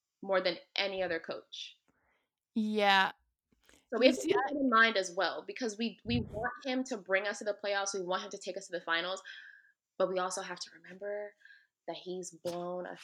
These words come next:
Speaker 1: three and one lead more than any other coach in the playoffs.
Speaker 2: Yeah,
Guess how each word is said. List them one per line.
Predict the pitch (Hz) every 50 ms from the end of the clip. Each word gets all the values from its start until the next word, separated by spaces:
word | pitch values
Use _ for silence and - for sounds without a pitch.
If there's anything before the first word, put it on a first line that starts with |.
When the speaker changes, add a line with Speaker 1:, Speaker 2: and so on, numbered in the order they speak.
| -
Speaker 1:
three | - 185 185 180
and | 175 180 180 170
one | 170 170 170 170 170 165
lead | 165 160 160 160 165 165 170 - _ -
more | 170 170 170 165
than | 165 165 165 - 160
any | 160 165 160 160
other | 156 - - 160 -
coach | - 90 87 - _ _ - - - - _ _ _ _ _ _ _ _ _ -
in | 180 170
the | 165 175 _ -
playoffs. | - - - _ _ _ _ _ _ _ _ _ _ _ _ -
Speaker 2:
Yeah, | 254 233 277 320 302 285 269